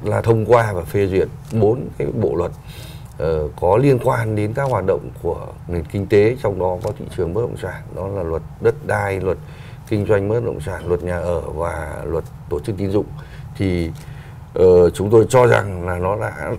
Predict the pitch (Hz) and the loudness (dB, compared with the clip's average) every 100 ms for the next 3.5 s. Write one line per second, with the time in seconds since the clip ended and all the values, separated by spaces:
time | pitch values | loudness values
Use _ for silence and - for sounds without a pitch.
0 | - 143 120 113 127 120 110 127 123 98 | -2 -2 2 2 2 2 2 4 2 2
1 | 139 131 117 107 113 - 175 180 101 - | 0 0 0 2 2 0 4 6 6 0
2 | - - 117 - 120 104 104 139 135 - | -10 -8 -6 2 6 6 4 0 0 -2
3 | 107 87 95 113 | -4 -4 -4 -4